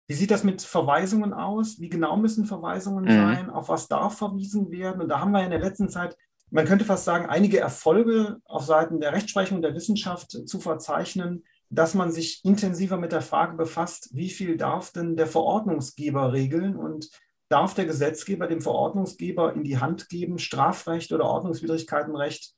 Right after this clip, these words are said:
Speaker 1: selbstständig, ja, zu geben, zu statuieren. Also wir haben ja die Entscheidung zum Rindfleischetikettierungsgesetz
Speaker 2: Ja.
Speaker 1: gehabt, da ging es um Fragen von Rückverweisungsklauseln. Dann haben wir eine Entscheidung auch im Lebensmittelstrafrecht gehabt, wo das Bundesverfassungsgericht gesagt hat, ja, bis hierhin und nicht weiter.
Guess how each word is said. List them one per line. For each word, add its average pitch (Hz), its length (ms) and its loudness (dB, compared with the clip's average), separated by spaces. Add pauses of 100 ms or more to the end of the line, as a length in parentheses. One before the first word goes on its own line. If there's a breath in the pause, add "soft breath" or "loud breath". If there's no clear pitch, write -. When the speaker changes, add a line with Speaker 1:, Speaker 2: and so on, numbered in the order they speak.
(140)
Speaker 1:
selbstständig, - 1000 2
ja, 135 420 -2
zu - 180 -8
geben, 160 240 -2
zu - 120 -6
statuieren. 127 800 -2 (120)
Also 123 280 -2
wir 143 100 4
haben 151 120 2
ja 151 80 2
die 160 100 0
Entscheidung 147 440 0
zum 139 180 -6
Rindfleischetikettierungsgesetz 165 1500 2
Speaker 2:
Ja. 127 140 4
Speaker 1:
gehabt, 160 180 -2
da 147 60 -6
ging 151 160 -6
es 143 100 -8
um 110 100 -6
Fragen 139 360 0
von 151 100 -6
Rückverweisungsklauseln. 156 1400 -2 (320 loud breath)
Dann 156 180 8
haben 165 140 6
wir 156 80 6
eine 151 200 0
Entscheidung 151 580 0
auch 170 180 0
im 156 80 -2
Lebensmittelstrafrecht 165 1080 0
gehabt, 151 380 -4
wo 156 100 -6
das 139 140 -4
Bundesverfassungsgericht 156 1000 -2
gesagt 143 400 -2
hat, 143 140 -2
ja, 147 80 2
bis - 160 -2
hierhin 196 500 8
und - 140 0
nicht 147 240 -4
weiter. 226 580 2